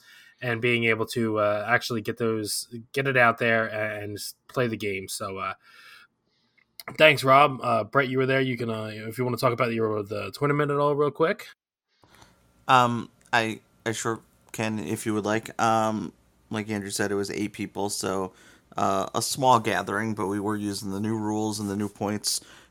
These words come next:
Speaker 2: um, you know, just, like, less than twenty-four hours after they came out, so that was kinda neat. I ran a, uh, murder squad of Han, Luke, and Wedge, and I had a lot of fun just blowing ships up all day,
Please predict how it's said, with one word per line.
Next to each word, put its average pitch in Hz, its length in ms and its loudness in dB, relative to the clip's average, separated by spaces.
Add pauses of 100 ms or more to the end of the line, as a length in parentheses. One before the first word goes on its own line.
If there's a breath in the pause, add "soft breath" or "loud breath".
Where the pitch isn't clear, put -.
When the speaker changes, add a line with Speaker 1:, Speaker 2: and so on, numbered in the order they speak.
(140)
Speaker 2:
um, 98 560 0
you 98 80 -6
know, 80 100 -8
just, 90 260 -6
like, 85 140 -8 (540)
less 95 220 -2
than 92 80 -8
twenty-four 92 420 -4
hours 92 260 -2
after 90 220 -4
they 78 80 -8
came 87 240 -6
out, 85 220 -6
so 87 100 -6
that 87 160 -6
was - 240 -6 (460 soft breath)
kinda 95 240 0
neat. 127 300 -2 (420)
I 110 200 6
ran 104 640 0
a, 95 800 -2 (120)
uh, 87 300 -6 (100)
murder 92 500 0
squad 90 420 2
of 85 160 -4 (100)
Han, 92 400 4
Luke, 92 240 -8
and 87 160 -6
Wedge, 110 400 -2 (460 soft breath)
and 98 200 0
I 98 120 0
had 107 100 2
a 101 40 0
lot 98 240 2
of 98 60 -2
fun 104 300 -2
just 92 220 -6 (160)
blowing 101 320 0
ships 98 280 -6
up 110 280 0 (180)
all 120 160 2
day, 131 340 0